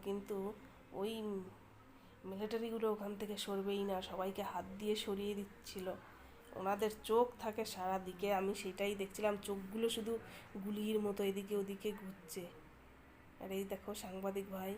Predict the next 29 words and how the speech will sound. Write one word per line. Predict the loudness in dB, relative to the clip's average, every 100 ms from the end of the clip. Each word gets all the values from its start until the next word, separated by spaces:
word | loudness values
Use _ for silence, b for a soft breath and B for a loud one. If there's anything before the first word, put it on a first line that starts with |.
| -6 B B -14
কি | -12 -8 -2
যে | 2 4
ব্যস্ত, | 4 2 0 2 6 6 4 -2 -14 B B -18 -18 -12
উনি | -4 0 2 6
আর | 6 4 -2 -10 -10
ঘুরে | -8 0 6 6
আসতে | 6 2 2
পারলো | 6 6 6
না, | 4 4 4
ওই | 2 2 0
রেলিংয়ের | 0 2 6 6
উপর | 6 0 -2 0
দিয়ে | 0
লাফ | 2 2 -2 -4
দিয়ে | 0 2
চলে | 2 0 0
এসছে, | 0 -2 -4 -6 -8 B B B 0
মানে | 2 0 -2
ঘুরে | 4 4
আসার | 4 4 2
সময় | 2 0 2 4
নেই, | 4 2 2 0
এত | -2 -2
ব্যস্ত, | -2 -2 -2 -8 -10 -10 -14 B B -8
মানে | -2 2 2 2 2
মনে | 2 2
হয় | 4 4 4 2 -2 -6 B B -8
এসে | -6 -2 0
গেছে। | 0 -2 -4 -6